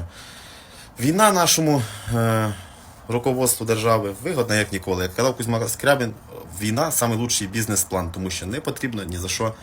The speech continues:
давати отчет. До чого тут, е, патріоти, до чого тут, забіяки, до чого тут патріотизм там і так далі. А все просто. Е, коли в Україні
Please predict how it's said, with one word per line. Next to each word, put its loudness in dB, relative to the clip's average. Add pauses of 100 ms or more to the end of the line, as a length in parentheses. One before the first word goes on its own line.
(380)
давати -2 (380)
отчет. -6 (460)
До 0
чого 0
тут, -4
е, 2 (2000)
патріоти, 2 (140)
до 0
чого 2
тут, -4 (560)
забіяки, 0 (480)
до -4
чого 2
тут -8
патріотизм -2
там -4 (200)
і -6
так -2
далі. 0
А 0
все 0
просто. 2 (560)
Е, 0
коли 2 (120)
в -6
Україні 0